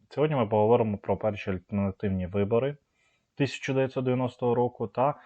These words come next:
про Декларацію про державний суверенітет України, революції на граніті та реформування багато-, формування багатопартійності.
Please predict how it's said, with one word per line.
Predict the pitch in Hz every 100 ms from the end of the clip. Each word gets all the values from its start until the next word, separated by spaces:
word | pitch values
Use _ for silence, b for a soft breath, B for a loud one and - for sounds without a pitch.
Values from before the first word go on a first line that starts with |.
| B B B B
про | - 120
Декларацію | 107 104 120 120 107 - 101
про | 101
державний | 101 - 107 104
суверенітет | 98 104 98 98 98 98 98
України, | 90 95 101 143 143
революції | 107 104 98 95 - 95 95
на | 104
граніті | 95 95 98 135 - 143 143 _ _ _ _
та | 123 127
реформування | 120 117 - 101 92 104 110 107
багато-, | 92 92 95 -
формування | - 117 107 98 101 101
багатопартійності. | 87 90 90 - 90 - 85 82 85 _